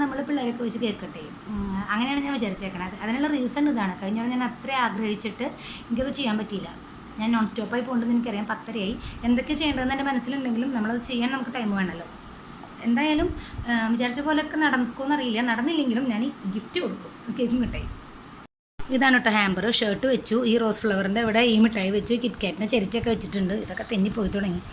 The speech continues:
ഏ, പിന്നെ ഇവിടെ അന്ന് വാലറ്റ് ആയിരുന്നു, ഇപ്പോൾ ഈ ഫ്രെയിം അങ്ങനെ വെച്ചു. അപ്പോൾ ഞാൻ ഫിലിം വാങ്ങാൻ മറന്നുപോയി. ഇതൊന്ന് ഫിലിം വെച്ച് കവർ ചെയ്തിട്ട് ഇതതിൻ്റെ മുകളിൽ ഒട്ടിക്കണം എന്നാണ് വിചാരിച്ചിട്ടുണ്ടായിരുന്നത്. ഇതൊന്ന് ഈ ഹാമ്പറിൻ്റെ ഒപ്പം കിട്ടിയത്. അപ്പോൾ ഫിലിം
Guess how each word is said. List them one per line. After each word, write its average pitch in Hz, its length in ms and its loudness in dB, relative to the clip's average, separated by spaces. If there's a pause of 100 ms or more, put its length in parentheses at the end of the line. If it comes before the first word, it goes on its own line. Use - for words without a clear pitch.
(500)
ഏ, 202 40 0 (260)
പിന്നെ 220 240 6
ഇവിടെ 220 180 6
അന്ന് 254 160 6
വാലറ്റ് 220 420 2
ആയിരുന്നു, 180 320 -2
ഇപ്പോൾ 214 220 0 (120)
ഈ 202 120 2
ഫ്രെയിം 180 200 -2 (800)
അങ്ങനെ 226 220 4
വെച്ചു. 208 200 0
അപ്പോൾ 220 180 -2
ഞാൻ 269 100 4 (160)
ഫിലിം 247 280 6
വാങ്ങാൻ 226 300 6
മറന്നുപോയി. 190 340 4
ഇതൊന്ന് 233 220 4
ഫിലിം 226 260 4
വെച്ച് 247 240 -2
കവർ 226 240 2
ചെയ്തിട്ട് 196 340 0 (1500)
ഇതതിൻ്റെ 269 380 8
മുകളിൽ 262 240 8
ഒട്ടിക്കണം 254 280 2
എന്നാണ് 240 180 6
വിചാരിച്ചിട്ടുണ്ടായിരുന്നത്. 202 600 2
ഇതൊന്ന് 247 200 6
ഈ 247 60 8
ഹാമ്പറിൻ്റെ 214 360 4
ഒപ്പം 220 160 2
കിട്ടിയത്. 190 260 -2
അപ്പോൾ 185 160 -6
ഫിലിം 220 180 4